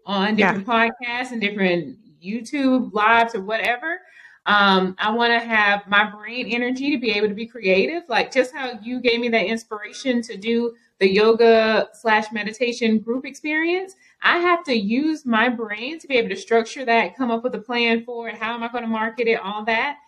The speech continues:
Speaker 1: That's something that I, only I can do. Well, technically, I guess I can bring in a company, but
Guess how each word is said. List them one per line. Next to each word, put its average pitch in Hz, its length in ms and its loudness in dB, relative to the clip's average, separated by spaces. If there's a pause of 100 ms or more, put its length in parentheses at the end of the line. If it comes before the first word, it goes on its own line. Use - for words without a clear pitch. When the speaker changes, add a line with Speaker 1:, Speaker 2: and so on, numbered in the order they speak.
(360)
Speaker 1:
That's 240 240 4
something 269 260 -4
that 214 140 -8 (140)
I, 190 100 -4 (140)
only 285 320 -2
I 247 120 0
can 220 140 -6
do. 175 160 0
Well, 269 140 -2
technically, 277 400 -8
I 214 80 -12
guess 220 180 -6
I 220 60 2
can 220 120 -10
bring 202 180 -2
in 190 80 2
a 190 60 -2
company, 214 300 -8
but 196 300 2